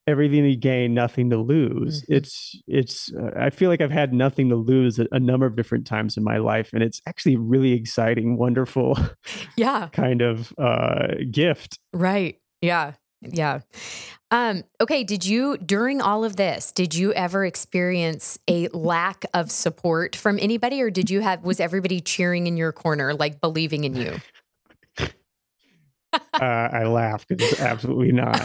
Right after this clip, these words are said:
Speaker 1: Uh, I did not have people cheering me on. Um, I, you know, it was, y-, y-, I didn't get necessarily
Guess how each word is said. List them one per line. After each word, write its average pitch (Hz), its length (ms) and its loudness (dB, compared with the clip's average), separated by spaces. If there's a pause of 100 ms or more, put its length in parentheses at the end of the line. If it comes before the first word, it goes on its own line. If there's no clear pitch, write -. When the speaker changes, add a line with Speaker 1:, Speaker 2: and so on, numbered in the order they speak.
(160)
Speaker 1:
Uh, - 80 0
I 123 140 0
did 135 140 0
not 123 140 0
have 113 120 -2
people 120 220 0
cheering 117 420 0
me 110 180 2
on. 107 540 0
Um, 110 560 0 (920)
I, - 40 -16 (720)
you 143 160 4
know, 123 280 4
it 135 100 2
was, 151 840 2 (1160)
y-, 175 440 4
y-, 160 260 -2
I 175 60 4
didn't 170 300 2
get 147 200 2
necessarily 131 440 0